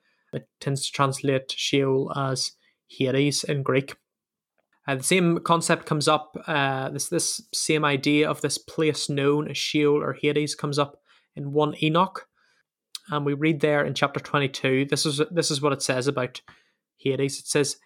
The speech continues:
"These hollow places have been created for this very purpose, that the spirits of the souls of the dead should assemble therein. Yea, that all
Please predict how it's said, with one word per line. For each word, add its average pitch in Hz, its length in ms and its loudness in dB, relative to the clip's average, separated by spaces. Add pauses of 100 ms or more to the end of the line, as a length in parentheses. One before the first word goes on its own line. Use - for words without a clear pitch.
(160)
"These 180 340 2
hollow 180 400 2
places 139 640 0
have 135 160 -6
been 139 140 -4
created 160 480 0
for - 120 -4
this 143 220 0
very 156 340 2
purpose, - 540 -4 (300)
that - 100 -10
the 147 80 -2
spirits 180 560 0
of 160 160 -8
the 147 80 -2
souls 170 460 2
of 139 100 -4
the 147 60 0
dead 135 480 -2
should 147 200 -6
assemble 151 600 -2
therein. 135 460 -4 (640)
Yea, 156 240 4
that 151 160 2
all 175 460 4